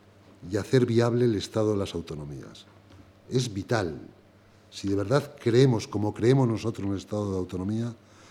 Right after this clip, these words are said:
pues la única forma de hacerle viable y de engrasarle adecuadamente es a través de la solidaridad. Artículo dos de la Constitución. Es clarísimo.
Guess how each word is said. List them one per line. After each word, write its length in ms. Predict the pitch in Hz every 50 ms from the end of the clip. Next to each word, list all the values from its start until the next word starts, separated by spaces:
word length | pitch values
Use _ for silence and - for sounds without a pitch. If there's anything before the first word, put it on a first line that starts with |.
| - - -
pues 140 | - 101 92
la 80 | 104 117
única 260 | 135 139 127 127 120
forma 240 | - 117 120 117 110
de 80 | 101
hacerle 260 | - 113 101 104 107
viable 500 | 92 90 95 107 107 107 110 113 123 127 127 - - - - - - - - - - -
y 80 | 107 101
de 100 | 110 104
engrasarle 600 | 98 98 92 92 92 - - 117 107 113 120 107
adecuadamente 720 | 98 95 92 101 104 104 95 98 98 95 - - 113 110 - - - - - - - -
es 160 | 104 101 -
a 60 | 110
través 440 | - - 90 92 107 113 104 - - - - - - - - -
de 200 | 85 90 104 95
la 160 | 98 95 90
solidaridad. 920 | - - 98 95 92 90 92 90 90 85 80 82 80 80 82 85 80 73 - - - - - - - - - - - - - - -
Artículo 500 | 87 87 - - 107 - - 113 107 101
dos 180 | 110 113 101
de 60 | 104
la 100 | 98 95
Constitución. 520 | - 90 - - 80 78 - - 92 80 67 - - - - - - -
Es 100 | 120 -
clarísimo. 480 | - 123 113 139 143 - - 156 139